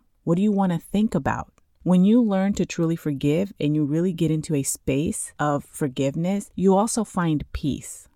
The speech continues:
Your heart and your mind, they're completely at peace because you let go of that anger. And here's the thing. You may say to yourself,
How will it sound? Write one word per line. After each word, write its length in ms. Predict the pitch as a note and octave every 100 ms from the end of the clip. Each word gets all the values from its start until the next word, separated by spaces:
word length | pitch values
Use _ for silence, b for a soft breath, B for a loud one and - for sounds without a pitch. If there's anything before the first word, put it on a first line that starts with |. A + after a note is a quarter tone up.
| _ -
Your 200 | E3+ D#3+
heart 440 | - F3 F3 G#3 -
and 140 | E3
your 120 | D3+
mind, 560 | D3 C#3+ D#3 G3+ G#3+ G#3+
they're 280 | E3 E3+ E3
completely 560 | - F3+ F#3+ G#3+ G3 G3
at 160 | E3+
peace 260 | - A3 F#3+
because 320 | D#3 - D#3
you 80 | E3
let 240 | E3+ F3
go 200 | - E3
of 120 | E3+ D#3+
that 160 | D3
anger. 440 | C#3 D#3+ C#3+ A#2 - _ -
And 140 | E3+
here's 220 | G3 G#3
the 120 | -
thing. 340 | F3 E3 B2 - -
You 140 | G3+
may 160 | A#3 B3+
say 220 | - F#3+
to 120 | - F3
yourself, 640 | D#3+ - C3+ C3+ C#3+ _